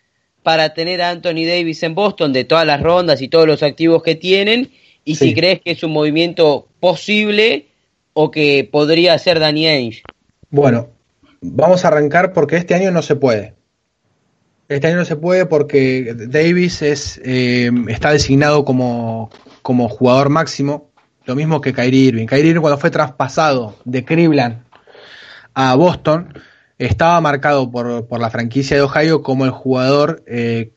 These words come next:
Speaker 2: para firmar contrato máximo. ¿sí? Por lo tanto, vos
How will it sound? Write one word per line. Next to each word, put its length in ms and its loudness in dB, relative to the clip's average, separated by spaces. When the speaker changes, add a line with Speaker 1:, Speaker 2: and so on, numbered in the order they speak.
Speaker 2:
para 520 0
firmar 460 0
contrato 400 -2
máximo. 460 -6
¿sí? 220 0
Por 160 -2
lo 140 2
tanto, 560 0
vos 500 -2